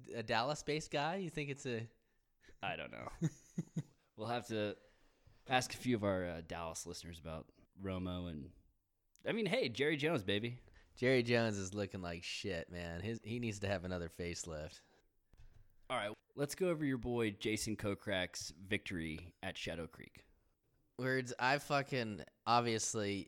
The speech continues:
Speaker 1: I know you and I both have talked about Kokrak a lot. I've actually picked him a couple times this
Speaker 2: Yeah,
Speaker 1: year.
Speaker 2: last
Speaker 1: I
Speaker 2: fucking
Speaker 1: picked him
Speaker 2: week.
Speaker 1: the week before
Speaker 2: <laughs>
Speaker 1: last in Vegas thinking, you know, this is a, he plays these places all the time. And then, like, obviously,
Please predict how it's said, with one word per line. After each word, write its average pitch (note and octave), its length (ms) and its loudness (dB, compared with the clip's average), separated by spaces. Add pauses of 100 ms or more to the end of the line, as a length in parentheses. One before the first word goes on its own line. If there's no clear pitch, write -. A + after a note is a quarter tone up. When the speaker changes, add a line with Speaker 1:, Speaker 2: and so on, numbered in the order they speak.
Speaker 1:
I C3 100 4
know C3+ 120 2
you A#2+ 380 6
and G#2+ 100 4
I G2+ 160 4
both F#2 300 2
have F2 120 -8
talked E2+ 300 -2
about E2+ 240 -2
Kokrak E2 500 -4
a E2+ 60 -6
lot. D2+ 320 -2
I've G2+ 180 2
actually G#2 360 2
picked - 300 -2
him E2+ 100 -4
a E2 60 -4
couple E2+ 280 -4
times E2 340 -4
this E2+ 80 -2
Speaker 2:
Yeah, B2 180 0
Speaker 1:
year. E2+ 280 0
Speaker 2:
last A#2 220 2
Speaker 1:
I A2+ 80 4
Speaker 2:
fucking B2+ 260 4
Speaker 1:
picked C3 120 4
him B2 100 6
Speaker 2:
week. B2 80 0
Speaker 1:
the A#2+ 80 6
week C#3 300 8
before C3 440 6
Speaker 2:
<laughs> - 0 -
Speaker 1:
last A2+ 480 8
in C#3+ 260 2
Vegas B2+ 540 8
thinking, A#2 380 2
you B2 80 2
know, E3+ 120 4
this B3 140 2
is G#3 80 0
a, D#3+ 240 4 (180)
he B3 200 4 (180)
plays G#3+ 260 4
these F3 200 -2
places D3 280 4
all D3+ 120 8
the D3+ 40 6
time. F3 380 4
And C#3+ 160 0
then, C#3+ 180 0
like, C3+ 360 0
obviously, C3+ 960 4